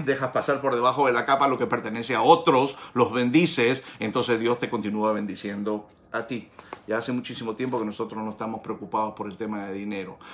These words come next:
La única razón por la que yo le enseño a la gente a diezmar y ofrendar es porque eso fue lo que Dios le enseñó al pueblo judío para ser lo que son ahora.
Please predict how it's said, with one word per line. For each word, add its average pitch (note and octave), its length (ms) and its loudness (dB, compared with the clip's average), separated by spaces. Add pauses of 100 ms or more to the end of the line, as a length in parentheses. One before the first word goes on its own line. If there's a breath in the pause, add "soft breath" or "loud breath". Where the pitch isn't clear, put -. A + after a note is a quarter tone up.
(120 loud breath)
La G2+ 80 -4
única A#2 260 -2
razón B2 300 -4
por B2+ 100 0
la A#2 60 0
que G#2+ 100 -4
yo A2 80 0
le A#2+ 80 -2
enseño B2 280 -2
a - 20 -2
la A2+ 100 -4
gente B2 260 -2
a A2+ 60 2
diezmar G#2 320 -2
y C3 60 0
ofrendar A#2+ 580 -2 (220 loud breath)
es A#2+ 80 0
porque A#2 440 -2
eso C3+ 280 2
fue D3+ 240 4
lo C3+ 180 2
que A#2 140 0
Dios C#3 260 4
le C3+ 80 0
enseñó A#2+ 300 -2
al B2+ 80 2
pueblo C3+ 280 2
judío C3+ 380 4
para G#2+ 140 -2
ser A#2 160 0
lo A2+ 80 0
que A2 80 -8
son A2+ 160 -4
ahora. G#2 340 -2